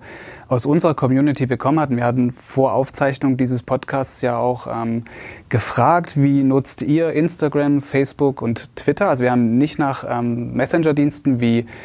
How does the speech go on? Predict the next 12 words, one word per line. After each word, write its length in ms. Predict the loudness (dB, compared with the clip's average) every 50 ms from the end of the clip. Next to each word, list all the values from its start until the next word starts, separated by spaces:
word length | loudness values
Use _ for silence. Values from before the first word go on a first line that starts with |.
| -18 -20 -20 -20 -18 -10 -4
wie, 240 | -2 0 0 0
äh, 280 | 0 -2 -4 -4 -2 0
WhatsApp 360 | 0 0 0 0 -2 -2 0
gefragt 480 | -2 -4 0 2 0 2 0 0 -4 -6
oder 280 | -4 -2 0 0 0 0 0
iMessage. 400 | 0 0 0 0 -2 -2 -4 -4 -16 -20 -20 -20 -20 -20 -10 _ 0
Ähm, 500 | 2 2 4 4 4 2 2 0 -2 -6 _ -2
und 160 | 0 2 2
da 120 | 2 2 2
war 160 | 2 2 2
auch 200 | 0 0 -2 -2
wirklich 340 | -2 -2 0 -2 -4 -4